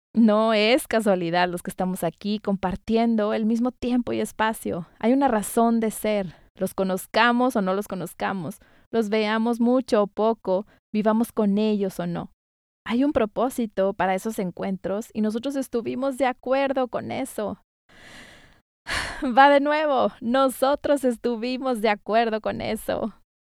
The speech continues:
¿No sientes como un peso menos de encima? ¿Qué quiere decir esto?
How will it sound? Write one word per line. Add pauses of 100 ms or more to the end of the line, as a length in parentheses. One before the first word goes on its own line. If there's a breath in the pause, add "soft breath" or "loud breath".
(120)
¿No
sientes
como
un (120)
peso
menos
de
encima? (720)
¿Qué
quiere
decir
esto?